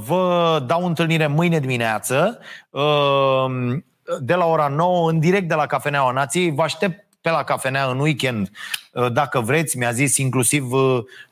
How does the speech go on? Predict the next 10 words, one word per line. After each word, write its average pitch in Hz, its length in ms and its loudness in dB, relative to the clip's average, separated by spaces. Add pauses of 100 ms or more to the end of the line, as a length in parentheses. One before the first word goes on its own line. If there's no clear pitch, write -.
(140)
prietenul 135 460 0
Ionel 131 560 0
de 117 120 -4
la 117 260 2
Bun 117 280 -2
Berry 113 240 0
că 104 140 -4
trece 117 280 -2
duminică 107 480 0
să, 101 300 0